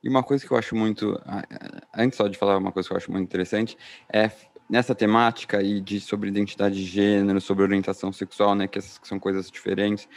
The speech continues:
eu, eu li um livro muito legal, é, é um livro até talvez mais, ah,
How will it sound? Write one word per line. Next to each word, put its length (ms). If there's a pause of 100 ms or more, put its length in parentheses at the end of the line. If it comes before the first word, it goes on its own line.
(280)
eu, 240
eu 120
li 100
um 100
livro 300
muito 240
legal, 500 (320)
é, 540
é 80
um 80
livro 200
até 140
talvez 380
mais, 420
ah, 580